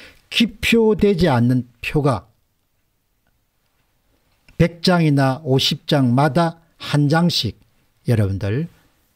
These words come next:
이재명 후보에게 돌아갈 수 있도록 투표지 분류기를 조작하는 방법까지 사용했다. 이렇게 여러분들 정리정돈을 하시면 좋겠습니다. 자, 여러분, 이제 오늘,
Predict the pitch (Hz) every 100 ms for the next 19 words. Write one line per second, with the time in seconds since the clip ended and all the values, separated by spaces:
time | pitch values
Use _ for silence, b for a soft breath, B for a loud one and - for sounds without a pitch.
0 | _ 123 120 143 143 113 139 117 104 95
1 | 120 113 - _ _ _ _ 131 123 107
2 | 104 110 - 113 101 - 185 170 135 139
3 | 147 143 175 165 117 92 _ _ _ -
4 | 123 135 139 120 101 110 95 - 98 95
5 | 107 95 95 - 95 95 _ _ _ _
6 | _ - 135 - 123 117 110 113 131 135
7 | b b b b - 123 139 151 127 104
8 | 113 87 123 - 113 101 - 117 123 -
9 | 104 98 101 - _ _ _ _ _ _
10 | _ _ _ - B B B B B B
11 | B B B B B B B B _ _
12 | - 113 98 113 131 123 127 135 156 147
13 | 131 123 156